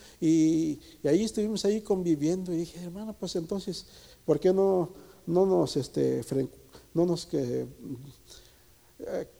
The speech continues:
como somos muchos, hermanos, somos muchos, es difícil a veces, eh, quedarse con, con, este, con ciertas, eh, sem-,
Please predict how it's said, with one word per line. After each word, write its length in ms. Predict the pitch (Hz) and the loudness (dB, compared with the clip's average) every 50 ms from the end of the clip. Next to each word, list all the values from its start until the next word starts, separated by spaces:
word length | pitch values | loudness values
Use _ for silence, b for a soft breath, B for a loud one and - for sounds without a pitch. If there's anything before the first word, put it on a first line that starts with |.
| - - - | -20 -10 -4
como 220 | - 190 175 180 160 | 0 0 2 2 2
somos 300 | - 247 254 269 254 233 | 2 2 2 2 2 2
muchos, 400 | 214 214 240 262 254 247 220 - | 2 0 0 0 0 0 2 2
hermanos, 460 | 180 160 175 175 170 170 165 143 - | 2 2 4 2 0 0 0 -2 0
somos 300 | - 214 240 262 247 233 | 0 0 2 0 0 -2
muchos, 560 | 220 226 247 254 254 - - 240 196 170 - | 0 -2 -2 -2 0 0 2 2 2 2 2
es 120 | 226 208 208 | 2 2 2
difícil 460 | 214 196 - - 220 190 - 220 196 | 0 -2 -2 -2 -2 0 2 4 4
a 80 | 175 | 6
veces, 380 | 175 202 190 180 - 190 165 - B B B B B B B | 6 4 2 2 0 -2 -4 -4 B B B B B B B
eh, 400 | 180 175 170 165 165 165 151 - - | 2 2 4 4 2 0 -2 -4 -2
quedarse 560 | - 143 139 165 190 214 202 - - 185 180 | -2 0 0 0 0 -2 -2 -2 -2 -4 -2
con, 380 | - 170 147 139 135 127 120 - B B B B B B B | 0 0 0 0 -2 -6 -8 -10 B B B B B B B
con, 240 | - 151 147 143 143 | 2 2 2 2 2
este, 260 | 135 123 - - 143 | -2 -2 -2 -2 -2
con 220 | - 156 139 139 | 0 0 -2 -2
ciertas, 600 | 131 - - 180 185 185 185 - 165 143 - - | -2 0 2 2 2 2 2 0 0 0 0 -2
eh, 400 | - 135 131 127 123 123 123 120 117 | -2 -2 0 0 -2 -2 -4 -4 -6
sem-, 440 | - - 156 139 131 123 131 143 127 | -2 0 0 0 0 -2 -6 -8 -10